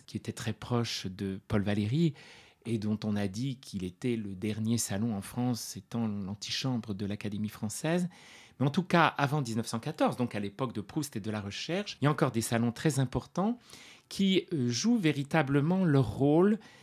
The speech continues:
d'être, euh, des lieux de conversation, des lieux d'influence. Un salon, c'est bien sûr une porcelaine fragile, puisqu'il est tributaire de la maîtresse de maison, qui doit, par, euh, son charme,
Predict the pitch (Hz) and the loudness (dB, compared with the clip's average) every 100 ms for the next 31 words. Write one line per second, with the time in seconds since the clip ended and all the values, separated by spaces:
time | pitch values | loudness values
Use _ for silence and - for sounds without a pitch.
0 | - 117 160 - - 117 117 117 107 113 | -2 2 2 2 -6 -2 0 -2 0 0
1 | 113 160 175 147 135 131 - 123 - 208 | 2 2 2 2 0 0 -2 -2 0 0
2 | 277 247 143 120 180 151 135 - 120 117 | 0 2 2 4 4 6 4 4 2 4
3 | 127 208 - - - - - - _ - | 4 0 -4 -14 -20 -18 -20 -20 _ 2
4 | 185 202 196 196 - 131 139 135 143 127 | 4 4 4 4 2 2 2 2 0 0
5 | 120 120 - 120 123 120 - 120 131 190 | 0 0 0 0 2 0 0 0 2 2
6 | 190 139 - - 117 120 - 131 - 151 | 2 0 -2 -4 -2 -2 -2 -8 0 0
7 | 139 117 104 113 - 120 113 113 127 175 | 2 2 2 0 0 -2 0 2 4 4
8 | 226 - 127 147 151 - 107 110 107 - | 4 2 0 2 2 0 -2 -4 -6 -6
9 | 113 101 - 147 147 139 110 | -4 -4 -2 0 0 0 -2